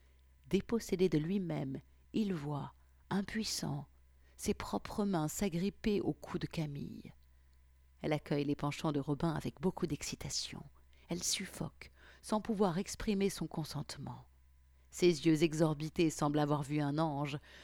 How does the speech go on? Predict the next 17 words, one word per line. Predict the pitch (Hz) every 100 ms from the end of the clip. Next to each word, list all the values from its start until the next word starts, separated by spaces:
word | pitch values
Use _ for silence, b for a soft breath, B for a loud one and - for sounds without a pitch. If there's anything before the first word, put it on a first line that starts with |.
| B
tandis | - 196 196 185 -
qu'elle | 160
accepte | 156 - - 175 -
son | 147 151
sort | 143 - 147 -
consensuel. | 135 135 127 131 - 98 92 - - - - - - - - - - _ -
Entre | 165 - 160
deux | 160
spasmes | 160 - 156 151 -
compulsifs, | - 143 - 135 - - - - - - b b b b b
sa | 208
bouche | 175 202 226 - - - -
esquisse | - - 226 185
un |
rictus | 151 185 - - 196
d'appréciation, | 151 151 - 175 - 151 - - 147 151 b b b b -
l'invitant | 175 185 190 185